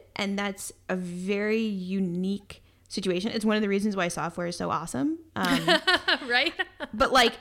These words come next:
Speaker 1: you know, think, like, um, you know, think about, like, a, at, like, a store, right? Like, they can only sell as much inventory as they have already purchased.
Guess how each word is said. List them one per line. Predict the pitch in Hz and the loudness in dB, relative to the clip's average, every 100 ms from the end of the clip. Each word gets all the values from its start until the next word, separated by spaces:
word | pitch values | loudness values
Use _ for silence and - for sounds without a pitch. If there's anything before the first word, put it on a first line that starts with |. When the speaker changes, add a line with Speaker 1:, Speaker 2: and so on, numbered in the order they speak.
| - | -2
Speaker 1:
you | 262 277 | 4 6
know, | 277 | 6
think, | 277 311 - - | 4 2 0 0
like, | 233 214 - - - | 2 0 -4 -10 0
um, | 214 208 202 196 190 190 185 185 - _ _ _ - | 2 2 2 2 0 -2 -4 -6 -10 _ _ _ -2
you | 208 | 2
know, | 190 156 | 2 -2
think | - 233 | 0 0
about, | 269 202 196 - | 0 -2 -2 -2
like, | 202 190 190 | 0 0 -2
a, | 185 | -2
at, | 180 - | -2 -2
like, | 185 | -4
a | 170 | -4
store, | - - 185 170 - - - | -6 -2 0 0 0 -8 -6
right? | 180 175 247 285 | -2 0 0 -2
Like, | 208 190 190 | -2 -2 -2
they | 196 214 | 0 2
can | 247 262 | 2 0
only | 233 226 233 226 | 2 2 4 2
sell | 214 - 202 233 | 0 -2 0 2
as | 233 | 2
much | 220 196 | 2 0
inventory | 214 220 214 185 180 170 - | -2 -2 -2 -2 -2 -2 -2
as | 190 175 | -2 -2
they | 180 | -2
have | 180 180 - | -2 -6 -4
already | 185 180 180 | -2 -2 -6
purchased. | 175 - 196 190 - - - | -10 -6 -6 -6 -8 -6 -8